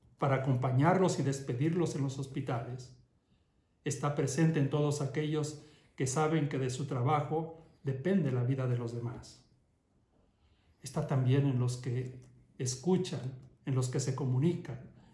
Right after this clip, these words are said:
en todos los voluntarios. El Señor está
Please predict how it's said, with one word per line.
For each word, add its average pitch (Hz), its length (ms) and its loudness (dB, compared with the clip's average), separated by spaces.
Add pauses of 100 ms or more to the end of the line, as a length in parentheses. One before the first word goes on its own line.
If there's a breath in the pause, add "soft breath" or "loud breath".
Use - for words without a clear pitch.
en 135 120 2
todos 180 240 4
los 139 120 2
voluntarios. 123 880 -2 (1120)
El 135 140 4
Señor 151 320 6
está 165 640 2